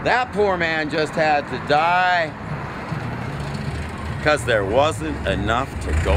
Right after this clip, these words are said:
around." Handy Randy the Ritter Critter.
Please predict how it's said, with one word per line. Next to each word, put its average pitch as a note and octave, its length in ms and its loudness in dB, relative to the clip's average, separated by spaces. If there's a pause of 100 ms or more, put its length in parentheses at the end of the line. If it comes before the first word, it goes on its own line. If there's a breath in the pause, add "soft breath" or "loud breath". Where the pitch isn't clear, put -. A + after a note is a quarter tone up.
(160)
around." F2 440 4 (2500)
Handy D#3+ 260 2
Randy D3 320 2
the B2+ 80 0
Ritter A#2+ 240 0
Critter. F2 340 0